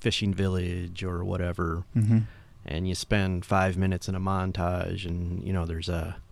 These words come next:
Speaker 1: couple of scenes where they're swinging sticks around, getting prepared for a battle. And then, uh, you know, that, that seems to be a common one where you just do a montage for five minutes and then everybody's, you know, battle ready.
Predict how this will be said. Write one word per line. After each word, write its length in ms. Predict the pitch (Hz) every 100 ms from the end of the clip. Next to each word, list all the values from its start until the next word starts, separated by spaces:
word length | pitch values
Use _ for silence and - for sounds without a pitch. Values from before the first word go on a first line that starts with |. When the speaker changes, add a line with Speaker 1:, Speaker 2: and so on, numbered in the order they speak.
| - - - -
Speaker 1:
couple 300 | - 113 101
of 60 | 85
scenes 360 | - 98 95 95
where 120 | 92
they're 300 | 87 85 87 - - -
swinging 360 | - 117 101 85
sticks 320 | - 104 -
around, 380 | 90 90 87 90
getting 260 | 92 90
prepared 480 | 87 - 98 92 90
for 160 | - 85
a 60 |
battle. 460 | 85 90 90 92 92 - - - - - - - - - -
And 160 | 98
then, 240 | 95 90 87
uh, 300 | 87 73 82 - - - - - -
you 80 | 104
know, 80 | 101
that, 180 | 98 -
that 160 | 107
seems 220 | - 117 101
to 60 |
be 120 | 92 82
a 40 |
common 460 | - 104 95 92 90
one 360 | 85 85 87 -
where 140 | - 101
you 120 | 92
just 220 | 90 87 - -
do 120 | 104
a 60 |
montage 560 | 95 95 92 95 92 95
for 120 | -
five 340 | 92 95 85 85
minutes 320 | 90 85 85
and 100 | 92
then 80 | 90
everybody's, 680 | 90 87 90 85 85 - -
you 80 | 95
know, 140 | 87
battle 340 | 87 87 85
ready. 400 | 87 85 85 90